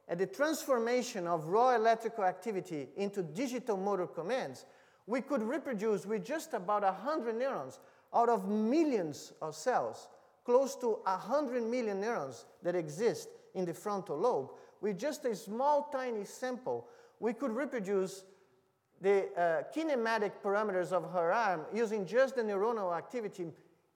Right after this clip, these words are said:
uh, feeding these mathematical models with pretty good accuracy. Close to sixty to eighty percent of the variance of each one of these parameters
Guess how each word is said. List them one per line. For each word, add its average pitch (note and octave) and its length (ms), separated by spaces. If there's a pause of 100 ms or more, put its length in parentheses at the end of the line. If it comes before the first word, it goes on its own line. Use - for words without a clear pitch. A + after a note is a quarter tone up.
(160)
uh, C#3+ 80
feeding B3+ 420
these F3 180
mathematical F3+ 560
models F3+ 400 (280)
with G#3 300
pretty E4 180
good G#3+ 200
accuracy. F3+ 680 (420)
Close B3+ 200
to A#3+ 120
sixty - 500
to A3 200
eighty A#3+ 180
percent A3+ 400
of G3+ 80
the F3+ 80
variance F#3+ 560
of E3 160
each A3 240
one G#3+ 160
of F3+ 60
these E3+ 140
parameters E3+ 480